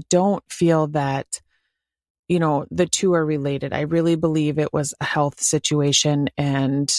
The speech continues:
circumstantial and nothing to do, it didn't have anything to do with our relationship. However, it has significantly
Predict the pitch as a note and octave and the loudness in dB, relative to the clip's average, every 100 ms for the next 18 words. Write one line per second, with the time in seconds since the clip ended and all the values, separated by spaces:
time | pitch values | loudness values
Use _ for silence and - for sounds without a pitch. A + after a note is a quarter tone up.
0 | - _ - F3 - D#3+ - D3+ C#3 D3+ | -6 _ 2 2 2 0 2 0 2 2
1 | D3+ D3 - D#3 D3 D3 D3 - D#3+ D#3 | 4 4 0 -2 -2 -2 -4 -6 -4 -2
2 | C#3 D#3 D3+ D3 D#3 D3 C#3+ C#3+ D3 _ | -2 -2 -2 -2 0 2 2 0 -2 _
3 | _ _ _ _ _ _ _ _ _ _ | _ _ _ _ _ _ _ _ _ _
4 | _ E3 F3 F3+ E3+ D#3+ D#3 D#3 C#3+ C#3+ | _ -6 -2 -2 0 0 0 -2 -4 -2
5 | C#3+ C#3+ - C#3+ C#3+ D3+ D#3+ D#3 E3 - | -2 -2 -2 0 2 2 2 2 0 2
6 | E3 - C#3 C#3 C3 C#3 - D3+ C#3+ - | 2 2 -2 0 0 -2 -2 -4 -4 -4
7 | C#3 C3+ - C#3+ D3 - C#3 C#3 - D3 | -4 0 -2 -2 -4 -4 -4 -4 -4 -2
8 | C#3 - | -2 -4